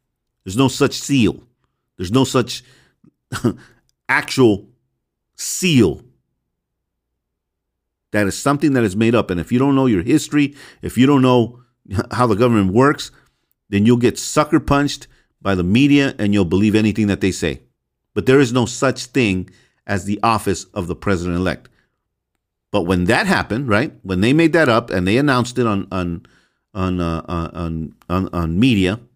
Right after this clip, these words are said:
all these people c-, ran out celebrating that Biden had, you know, <laughs> supposedly l-, won this election.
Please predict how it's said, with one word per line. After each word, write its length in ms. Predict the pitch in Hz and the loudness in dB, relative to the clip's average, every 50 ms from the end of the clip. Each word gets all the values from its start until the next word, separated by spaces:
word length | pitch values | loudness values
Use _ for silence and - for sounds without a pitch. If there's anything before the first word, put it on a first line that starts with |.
| _ _ _ _ _ _ _ _ _ _ _ _ _ _ _ _ _ _ _ _ _ _ _ _ _ _ _ _ _ _ _ _ _ _ _ _ | _ _ _ _ _ _ _ _ _ _ _ _ _ _ _ _ _ _ _ _ _ _ _ _ _ _ _ _ _ _ _ _ _ _ _ _
all 160 | - 95 127 | -4 -2 0
these 140 | 165 170 - | 0 0 0
people 300 | - 202 175 - 131 - | 0 0 0 0 -2 -4
c-, 140 | - - 113 | -2 -2 -2
ran 260 | 107 101 127 139 147 | 0 0 0 0 0
out 240 | 147 139 120 - - _ _ _ _ _ _ _ _ _ _ _ _ _ _ _ _ _ _ _ | -2 -4 -6 -10 -14 _ _ _ _ _ _ _ _ _ _ _ _ _ _ _ _ _ _ _
celebrating 680 | - - - 156 160 135 107 85 92 76 69 60 - - - | -6 -2 0 2 2 2 0 0 -4 -6 -6 -8 -14 -16 -8
that 160 | - 87 85 80 78 - _ _ _ _ _ _ _ _ _ _ _ 90 85 82 | -6 -6 -6 -6 -8 -12 _ _ _ _ _ _ _ _ _ _ _ -20 -10 -2
Biden 360 | 82 117 131 143 131 127 117 | 0 0 2 2 2 2 2
had, 280 | 107 104 104 95 87 - - | 2 0 0 -2 -4 -6 -4
you 120 | - 95 | -4 -2
know, 160 | 85 73 - - - - _ _ _ _ _ _ _ _ _ _ _ - - - 101 95 - _ | -2 -4 -6 -10 -18 -20 _ _ _ _ _ _ _ _ _ _ _ -20 -10 -10 -10 -10 -10 _
<laughs> 40 | _ | _
supposedly 600 | - - 101 - 143 156 139 120 131 120 110 101 104 | -10 -6 0 4 4 4 4 4 4 4 4 4 2
l-, 140 | 110 - - - - - _ | 0 0 -2 -10 -20 -20 _
won 360 | - 101 110 127 131 131 127 | -6 0 2 2 4 4 4
this 160 | 120 113 - - | 2 2 2 2
election. 440 | 107 107 113 110 - - - - | 2 2 2 0 -2 -6 -10 -14